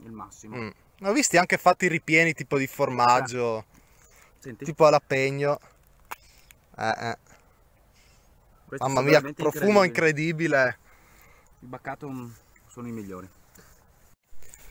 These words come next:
Speaker 2: Poi abbiamo i blondi, varietà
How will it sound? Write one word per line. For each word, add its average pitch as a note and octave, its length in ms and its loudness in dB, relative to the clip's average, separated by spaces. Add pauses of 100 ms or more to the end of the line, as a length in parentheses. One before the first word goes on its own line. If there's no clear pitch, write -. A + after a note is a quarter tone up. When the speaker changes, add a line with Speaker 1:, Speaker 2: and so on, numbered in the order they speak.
(240)
Speaker 2:
Poi D#3+ 400 4
abbiamo G3 360 2
i F#3 60 -2
blondi, A3+ 680 0 (1120)
varietà D#3 1000 4